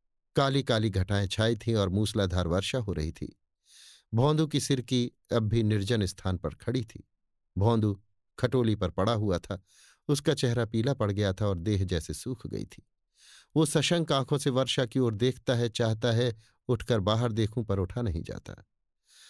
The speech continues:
बंटी सिर पर घास का एक बोझ लिए पानी में लथपथ आती दिखाई दी। वही गुलाबी साड़ी है पर तार तार, पर उसका चेहरा प्रसन्न है। विषाद और ग्लानि के बदले आंखों में अनुराग टपक रहा है। गति में वो चपलता,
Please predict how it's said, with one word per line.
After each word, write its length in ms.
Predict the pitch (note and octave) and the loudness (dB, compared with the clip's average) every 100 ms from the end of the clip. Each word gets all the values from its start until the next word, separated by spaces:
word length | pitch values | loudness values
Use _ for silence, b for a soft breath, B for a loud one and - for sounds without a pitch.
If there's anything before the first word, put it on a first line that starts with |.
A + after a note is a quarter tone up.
| B B | B B
बंटी 320 | B2 D3 D#3+ | 0 2 0
सिर 180 | D#3 D3 | 2 0
पर 180 | - C#3 | 0 0
घास 320 | G#2+ C3+ B2+ | 2 0 0
का 100 | B2+ | 0
एक 160 | A#2+ G#2+ | 2 2
बोझ 320 | A#2 B2+ A#2+ | 2 2 0
लिए 200 | A#2+ A#2+ | 0 0
पानी 340 | A2 A2 A2+ | 2 2 2
में 120 | A2 | 2
लथपथ 560 | G#2+ A2 - - A#2 G#2+ - - | 2 0 -4 -4 -4 -4 -14 -2
आती 260 | F#2+ G2 G2 | 0 0 -2
दिखाई 340 | E2+ - G#2+ | -4 -2 -4
दी। 180 | A2 - _ _ B B B B B | -4 -10 _ _ B B B B B
वही 220 | C3+ D3 | 4 4
गुलाबी 400 | B2 B2 A#2+ A2+ | 2 2 2 0
साड़ी 380 | G#2+ A#2 A#2 A2 | 0 0 2 2
है 160 | G#2 G#2+ | 0 0
पर 200 | - E2+ | -2 -4
तार 300 | - F#2+ F#2+ | -2 -2 -2
तार, 220 | - - _ _ _ _ - | -6 -10 _ _ _ _ -2
पर 100 | C#3 | 0
उसका 260 | C3 - A2 | 0 0 -2
चेहरा 320 | - F2+ F2+ | -2 -2 -4
प्रसन्न 420 | - F2 A#2+ A#2 | -6 -8 -4 -4
है। 120 | D#2+ - _ _ _ b b b b G#2 | -6 -12 _ _ _ b b b b 0
विषाद 500 | B2 - C#3+ C#3 B2+ | 2 4 2 2 0
और 120 | A2+ | 0
ग्लानि 420 | G#2+ B2+ B2 B2 | 2 2 2 0
के 120 | A#2+ | 0
बदले 320 | G#2+ A2 A2+ | 0 0 2
आंखों 280 | A2+ G#2 - | 2 2 0
में 120 | A2 | 0
अनुराग 420 | G2+ G2 G#2 C3 - | 0 0 0 -2 -2
टपक 260 | D#2+ E2 D2+ | -6 -4 -4
रहा 240 | C2+ C2 | -4 -6
है। 120 | C2 - _ _ _ _ _ _ _ _ G#2 | -10 -18 _ _ _ _ _ _ _ _ -2
गति 360 | B2 A2+ A#2+ | 0 2 2
में 120 | A2 G#2 | 4 2
वो 140 | G2+ | 2
चपलता, 600 | - G2 A#2 A2 A2 F#2+ | 0 0 0 0 0 -2